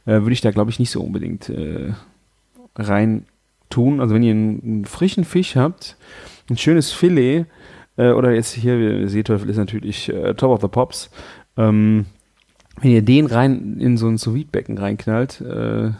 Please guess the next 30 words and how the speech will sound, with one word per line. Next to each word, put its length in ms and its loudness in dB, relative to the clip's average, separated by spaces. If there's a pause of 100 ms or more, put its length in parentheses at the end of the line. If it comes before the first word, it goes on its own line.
(180)
wow. 440 2 (180)
Ich 120 -6
hab 80 -4
ein 320 -8
verlinktes 380 0
Foto, 400 2
sieht 180 -4
auch 100 2
so 100 0
ein 100 0
bisschen 240 0
aus, 240 2
äh, 440 -2
wie 120 -4
Gehirn. 360 4 (640)
Ähm, 460 4 (420)
es 140 -2
ist 200 -2
aber 200 4
Seeteufel, 480 0
ich 100 -8
schwör's 320 -4
euch. 340 -6 (1200)
Und 160 0
die, 260 4
also 120 0
die 80 0
Konsistenz 640 0
war 180 2
wirklich 500 -4